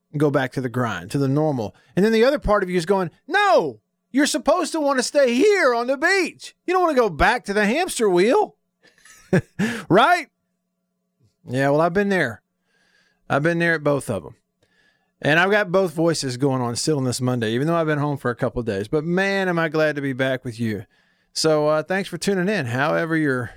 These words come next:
listening, wherever you're listening, however you're tuning in.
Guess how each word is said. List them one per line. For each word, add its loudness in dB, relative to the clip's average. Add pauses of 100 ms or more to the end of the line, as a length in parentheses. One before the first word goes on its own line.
(560)
listening, -2
wherever 0
you're -2
listening, -4
however -2
you're 0
tuning -2
in. -2